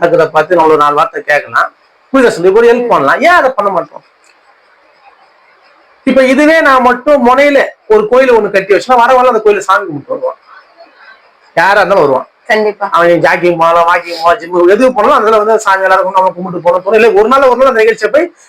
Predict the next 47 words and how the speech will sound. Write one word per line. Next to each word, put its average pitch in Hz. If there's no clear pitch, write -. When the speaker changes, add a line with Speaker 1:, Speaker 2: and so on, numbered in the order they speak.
Speaker 1:
இது 220
ஒரு, 220
நீ 214
ஒரு 208
விழா 240
வந்து 233
அந்த -
போய் 202
இதை 170
பண்ணுவான். 196
இப்ப 269
இன்னைக்கே 277
இதை 262
நீங்க 240
பண்ண 233
மாட்டீங்க, 202
ஏன்னா 254
அது 202
பழக்கம். -
அந்த 202
பழக்கத்தை 254
ஆ, 190
நம்ம 202
தொண்டு 214
தொட்டு 214
பண்ணி 208
வரும். 175
அதனால 247
நம்ம 233
ஒரு, 214
இன்னைக்கு 208
ஒரு 220
நாள் 240
கூட 240
உனக்கு 214
விழா 220
நீங்க 220
போயிடணும்பா, 175
அடுத்த 220
நாள் 214
அந்த 196
வரவன் 247
எல்லாரும் 240
போவான் 196
அந்த 160
விழா 170
நீங்க. 151